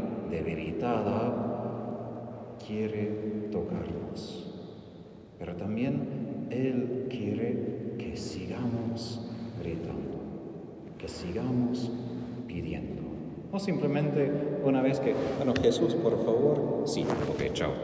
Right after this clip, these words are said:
y listo, fin. A veces Jesús justamente para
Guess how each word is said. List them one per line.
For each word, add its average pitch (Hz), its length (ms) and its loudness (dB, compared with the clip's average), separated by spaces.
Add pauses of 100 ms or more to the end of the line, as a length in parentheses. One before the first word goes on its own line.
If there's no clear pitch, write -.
(140)
y 85 120 0 (320)
listo, 87 280 0
fin. 85 260 2 (1400)
A - 40 -8
veces 156 400 2 (360)
Jesús 139 380 2
justamente 131 600 4
para - 220 2